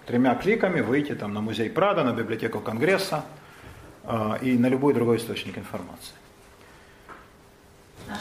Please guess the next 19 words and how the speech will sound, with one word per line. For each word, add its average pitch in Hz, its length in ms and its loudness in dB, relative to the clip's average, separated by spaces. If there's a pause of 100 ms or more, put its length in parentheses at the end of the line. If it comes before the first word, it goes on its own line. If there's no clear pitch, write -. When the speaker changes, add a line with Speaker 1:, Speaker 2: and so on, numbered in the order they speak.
(120)
Speaker 2:
президент 220 400 -8
сейчас 214 340 -10
очень, 214 580 -8
э, 220 140 -8 (800)
Speaker 1:
Он, 117 220 2
он, 110 400 2
я, 101 80 0
я 175 100 4
думаю, 170 160 4
он 156 60 4
озабочен 151 400 4
другими 110 340 2 (100)
вещами. - 320 -6 (520)
Да, - 160 -6
сейчас - 240 -4
он 120 80 0
сидит 113 300 -4
в 101 40 -8
Донецке. 101 460 -2